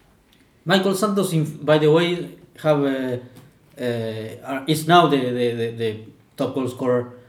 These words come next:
I think he scored five goals in the last two matches. He's on fire, and, and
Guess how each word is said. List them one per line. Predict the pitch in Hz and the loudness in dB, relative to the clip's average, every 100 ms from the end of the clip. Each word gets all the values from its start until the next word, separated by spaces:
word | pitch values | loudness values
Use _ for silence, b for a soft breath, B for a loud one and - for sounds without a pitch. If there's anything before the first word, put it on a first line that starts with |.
| B B _ - | B B _ -6
I | 170 | -2
think | 165 208 | 0 0
he | 196 | 0
scored | - 190 | 0 0
five | - 180 | 2 0
goals | 165 180 180 | 4 2 2
in | 156 147 | 0 0
the | 147 | 0
last | 135 151 147 | 2 0 0
two | |
matches. | 151 170 170 127 - - _ _ | 0 0 0 -6 -8 -14 _ _
He's | - 131 - | -8 -8 -6
on | 120 | -6
fire, | - - 165 160 | 4 6 8 4
and, | - 139 135 135 B B B B - | 0 0 0 -2 B B B B -6
and | 143 147 - | -2 -2 -4